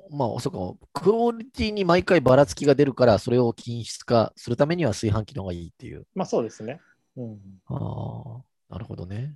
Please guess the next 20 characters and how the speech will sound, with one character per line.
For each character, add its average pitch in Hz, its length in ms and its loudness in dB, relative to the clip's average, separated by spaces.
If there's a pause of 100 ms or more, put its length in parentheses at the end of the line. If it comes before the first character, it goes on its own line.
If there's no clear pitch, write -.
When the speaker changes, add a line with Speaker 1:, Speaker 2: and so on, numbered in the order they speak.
Speaker 2:
ま 196 140 -10
あ、 - 60 -14
で 165 100 -12
も 143 60 -12
炊 139 220 -10
飯 160 140 -8
の 165 60 -10
方 156 140 -8
が 117 140 -20 (280)
美 143 80 -10
味 117 80 -6
し - 220 -12
い - 20 -12
の 110 120 -12
は 196 120 -10 (380)
事 117 100 -6
実 98 220 -12
で - 40 -20
す - 140 -20
ね。 - 140 -18